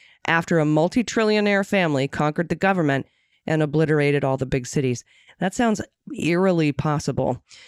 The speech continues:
Um, haunted by specters from her past, quote, "A rare mutation takes Turbo immune to the radioactive contamination,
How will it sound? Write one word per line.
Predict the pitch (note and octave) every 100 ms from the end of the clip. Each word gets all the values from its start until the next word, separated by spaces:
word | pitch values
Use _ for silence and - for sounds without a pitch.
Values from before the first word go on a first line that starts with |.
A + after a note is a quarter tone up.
| - _ _ -
Um, | E3+ E3 E3+
haunted | F3 G#3 B3+ C#4
by | E3+ E3
specters | - E3+ - E3+
from | - E3
her | E3+
past, | - C#3 G#2 G#2+ -
quote, | - C3+ B2+ -
"A | C#3+
rare | C#3+ D#3 F3+ G3+
mutation | F3+ F#3 - E3+ C#3 B2+ C3+
takes | - C3 -
Turbo | D3+ D3+ D#3
immune | A#2+ C#3 D3 D#3
to | E3
the | D3+
radioactive | C#3 D3 C#3+ C3+ C3 C#3+ -
contamination, | D3 D3+ C#3+ C#3+ A#2+ - B2